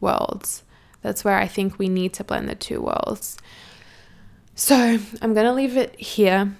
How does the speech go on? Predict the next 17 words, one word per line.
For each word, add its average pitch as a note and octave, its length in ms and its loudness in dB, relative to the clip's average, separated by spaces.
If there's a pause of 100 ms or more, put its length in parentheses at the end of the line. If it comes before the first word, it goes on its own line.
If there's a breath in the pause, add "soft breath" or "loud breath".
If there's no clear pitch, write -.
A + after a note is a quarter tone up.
(140)
for - 200 0
this F#3 280 2
episode, G#3 500 2
but G3+ 120 4
I - 80 2
feel G3 220 -2
like F#3+ 160 0
there F#3+ 160 2
is F#3+ 120 0
so, G3 420 2
so, G3 260 -4
so C4+ 720 -4
much A3+ 420 -4
more F#3 300 -2
that F#3 180 -8
I F#3 160 -4
could F#3+ 240 -8